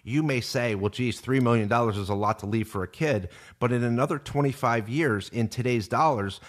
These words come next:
the three million dollars that they're gonna get is probably gonna be worth about one point five to one point eight million. So now she is actually leaving them what she actually really wanted to leave them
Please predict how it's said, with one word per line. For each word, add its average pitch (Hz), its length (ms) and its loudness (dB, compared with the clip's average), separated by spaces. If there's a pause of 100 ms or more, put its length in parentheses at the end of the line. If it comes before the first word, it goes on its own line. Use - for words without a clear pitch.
(140)
the 107 120 -2
three 151 340 -2
million 131 320 4
dollars 113 340 0
that 107 160 -4
they're 107 120 -2
gonna 104 200 0
get 123 460 0 (180)
is 117 160 -2
probably 196 400 -2
gonna 135 200 0
be 131 120 0
worth 139 420 2
about 110 460 2 (160)
one 123 240 0
point 127 300 -2
five 117 400 2
to 110 80 -2
one 110 220 0
point 113 340 -4
eight 104 180 -6
million. 101 480 0 (300)
So 117 400 2 (180)
now 143 320 2
she - 240 -4
is 101 180 -2
actually 123 460 -2
leaving 117 480 0
them 95 320 0 (260)
what 123 220 -2
she - 180 -4
actually 110 300 -2
really 104 300 0
wanted 98 260 0
to - 100 -8
leave 113 300 0
them 85 260 -4